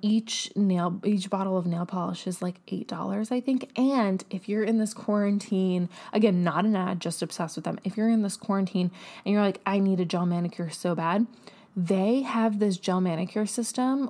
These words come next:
where you, they give you the U V light, they give you a few items for cuticle care, and then give you a base coat and a top coat, and that's it. And the reasoning for that is because you, they created this system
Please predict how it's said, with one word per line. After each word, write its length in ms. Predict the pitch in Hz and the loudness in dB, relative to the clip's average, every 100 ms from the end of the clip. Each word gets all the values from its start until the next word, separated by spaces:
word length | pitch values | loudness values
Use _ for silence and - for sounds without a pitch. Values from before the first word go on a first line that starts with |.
| 190 | 0
where 560 | 190 180 170 170 170 - - - - - | 2 2 2 0 -2 -8 -20 -20 -20 -8
you, 640 | 185 180 202 190 190 185 - _ _ - | -2 2 4 4 4 2 -2 _ _ -6
they 300 | 185 196 190 190 - | 2 2 2 -2 -4
give 180 | 220 208 | 0 4
you 100 | 247 | 4
the 120 | 247 | 4
U 220 | 226 226 214 | 4 4 4
V 140 | 214 | 2
light, 280 | 185 175 180 | 2 0 0
they 80 | 180 | -2
give 200 | 190 180 | 0 2
you 160 | 208 | 2
a 60 | 202 | 0
few 240 | - 208 | 0 2
items 320 | 180 175 180 | 2 2 -2
for 180 | - 202 | -2 -6
cuticle 560 | 185 - 185 175 - 180 | -6 -2 0 0 0 -4
care, 360 | - 170 - - _ | -2 -4 -4 -8 _
and 160 | 202 196 | 0 4
then 220 | 196 202 | 4 4
give 200 | 208 196 | 2 2
you 160 | 202 180 | 2 2
a 80 | |
base 380 | 170 165 180 - | -2 -2 -2 -4
coat 320 | - 233 254 - | -2 0 0 -2
and 120 | 170 | -6
a 40 | |
top 360 | - - 165 - | -6 -6 -6 -6
coat, 240 | - - - | -6 -6 -4
and 220 | 165 160 | -6 -4
that's 320 | 147 147 - - | -8 -8 -10 -4
it. 340 | 175 226 320 - - - - - - - | -2 0 -2 -6 -20 -20 -20 -18 -18 -4
And 200 | 220 220 | 2 4
the 80 | 202 | 4
reasoning 580 | 160 160 180 214 233 247 | 2 0 0 2 2 2
for 140 | 269 | 2
that 260 | 269 277 269 | 2 2 0
is 160 | 220 180 | 0 0
because 480 | 196 - 208 185 - _ - | -2 0 0 0 -6 _ -6
you, 600 | 185 185 208 208 214 196 | 0 2 4 6 4 2
they 160 | 196 | 0
created 420 | 185 - 196 226 220 | 0 0 2 2 0
this 160 | 202 | -2
system 560 | - 175 - 226 277 | -2 -4 -2 0 0